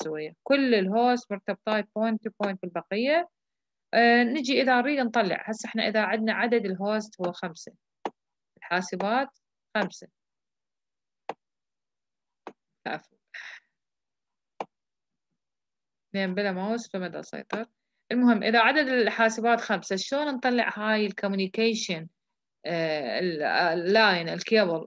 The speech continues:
إيش قد شلون نطلعها؟ طبعًا عن طريق هاي المعادلة، إن في إن ناقص واحد على اثنين، شلون يعني؟ خمسة، عدد الإن هي خمسة،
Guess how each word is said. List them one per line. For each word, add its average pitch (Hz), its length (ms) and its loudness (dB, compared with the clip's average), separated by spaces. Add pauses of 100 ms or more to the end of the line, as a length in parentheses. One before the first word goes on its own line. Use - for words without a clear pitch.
إيش 180 180 -6
قد 226 120 4
شلون 202 200 0
نطلعها؟ 190 320 -4
طبعًا 202 280 -4
عن 196 80 -6
طريق 202 300 -4
هاي 180 60 0
المعادلة، 170 600 -4 (600)
إن 269 260 4
في 240 260 2
إن 233 260 2
ناقص 226 400 -2
واحد 226 480 -2 (200)
على 185 240 0
اثنين، 214 360 -2
شلون 208 320 -2
يعني؟ 170 340 -6
خمسة، 226 600 0 (680)
عدد 214 280 4
الإن 247 300 2
هي 247 200 2
خمسة، 220 420 -4